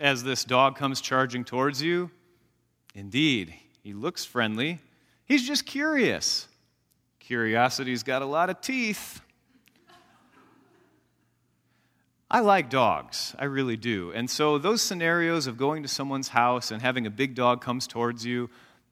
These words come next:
it doesn't make me that nervous. I do know people who are afraid of dogs who are very nervous and are like, "I'll just stay in my car until you take the dog away." And then it's like, "Oh no, he's really nice."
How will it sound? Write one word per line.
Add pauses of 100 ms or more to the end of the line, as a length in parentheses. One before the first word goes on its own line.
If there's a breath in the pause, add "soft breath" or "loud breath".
(200)
it
doesn't
make
me
that
nervous. (440)
I
do
know
people
who
are
afraid
of
dogs
who
are
very
nervous
and
are
like,
"I'll
just
stay
in
my
car
until
you
take
the
dog
away."
And
then
it's
like,
"Oh
no,
he's
really
nice."